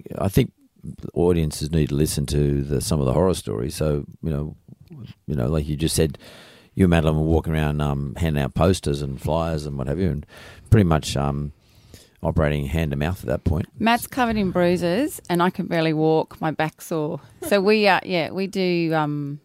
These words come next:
Speaker 2: it's one of the things we're hoping to do is expand and to get some help, because we have done everything. We,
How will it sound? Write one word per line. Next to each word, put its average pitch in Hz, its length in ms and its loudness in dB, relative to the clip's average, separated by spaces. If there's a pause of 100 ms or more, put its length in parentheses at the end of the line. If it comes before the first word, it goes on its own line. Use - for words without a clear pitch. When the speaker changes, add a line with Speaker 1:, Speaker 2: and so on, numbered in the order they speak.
(760)
Speaker 2:
it's - 120 -20
one 214 120 4
of 180 40 2
the 175 80 -2
things 175 240 -4
we're 151 100 -2
hoping 175 340 -2
to 156 100 -14
do 160 100 -4
is 147 240 -2
expand 156 840 0
and 147 160 -2
to - 100 -10
get - 220 -2 (640)
some 147 280 0
help, 170 420 0 (120)
because - 520 -4
we 196 260 2
have 190 200 0
done 151 180 -2
everything. 151 560 -6 (520)
We, 160 480 0